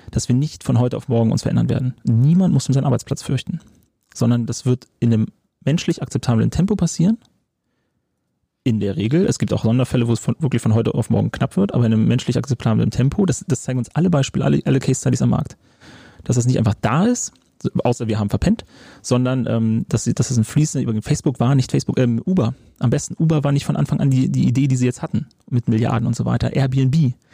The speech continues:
war ein ganz anderes Konzept. Die haben ganz andere, äh, Uber war eine Penisverlängerung.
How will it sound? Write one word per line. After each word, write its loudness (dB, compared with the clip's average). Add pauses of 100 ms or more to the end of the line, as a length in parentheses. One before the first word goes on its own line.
(140)
war 0
ein -2
ganz 0
anderes 0
Konzept. -4
Die 0
haben 2
ganz -6
andere, -8
äh, 0
Uber 4 (720)
war 0
eine 0
Penisverlängerung. -4